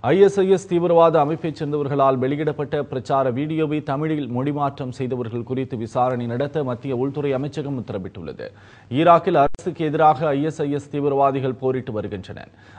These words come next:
அந்நாட்டின் பல்வேறு நகரங்களை அவர்கள் கைப்பற்றியுள்ள நிலையில், கைப்பற்றிய இடங்களை இணைத்து தனி நாடு அறிவிப்பும் அவர்கள் வெளியிட்டனர். புதிதாக ராணுவ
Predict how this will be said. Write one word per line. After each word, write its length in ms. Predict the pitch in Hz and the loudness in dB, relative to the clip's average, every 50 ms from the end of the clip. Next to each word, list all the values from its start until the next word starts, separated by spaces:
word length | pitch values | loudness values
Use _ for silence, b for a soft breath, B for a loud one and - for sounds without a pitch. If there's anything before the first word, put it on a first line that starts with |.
| B B | B B
அந்நாட்டின் 560 | 104 110 120 131 147 165 160 190 175 170 - 165 | -4 0 4 4 4 4 4 0 -4 -2 0 0
பல்வேறு 360 | 156 170 175 185 185 185 175 | 0 2 2 2 2 2 0
நகரங்களை 480 | 147 143 135 160 160 170 160 156 156 160 | -2 -2 0 0 0 0 0 0 2 2
அவர்கள் 400 | 147 143 147 139 151 151 143 143 143 | 2 0 0 0 -2 -4 -2 -2 -2
கைப்பற்றியுள்ள 520 | 143 143 156 160 147 - 151 135 135 131 | -2 -2 -4 -6 -6 -6 -4 -4 -4 -2
நிலையில், 400 | 127 127 127 135 131 151 160 147 - 151 | -2 -2 -2 -2 -2 -2 -4 -4 -4 -4
கைப்பற்றிய 580 | 143 160 147 180 175 160 - 175 165 160 143 117 123 | -4 -4 -4 -6 -8 -8 -6 -4 -4 -2 -2 -2 -2
இடங்களை 420 | 131 139 143 143 139 135 135 135 120 | -2 -2 -2 0 0 0 0 -2 -2
இணைத்து 440 | 135 139 151 156 156 - 165 156 - | -4 -4 -4 -6 -4 -6 -6 -6 -4
தனி 260 | - 127 131 147 160 | -4 -4 -2 -2 -2
நாடு 300 | 151 139 135 135 135 127 117 123 | 0 0 0 0 0 0 0 -2
அறிவிப்பும் 460 | 151 160 170 170 - 160 160 143 - - 110 | -2 -2 -4 -6 -6 -8 -8 -8 -6 -6 -6
அவர்கள் 320 | 117 117 110 113 104 98 107 | -4 -4 -4 -6 -6 -4 -6
வெளியிட்டனர். 580 | 107 104 87 90 - - - - - - - b b b b b b b b b b - - | -6 -6 -8 -12 -14 -14 -18 -18 -20 -20 -20 b b b b b b b b b b -8 -6
புதிதாக 500 | 156 156 190 180 180 175 175 160 185 190 | -4 -2 4 6 6 6 6 6 4 4
ராணுவ 380 | 151 147 143 156 175 185 175 | 6 6 8 6 6 4 2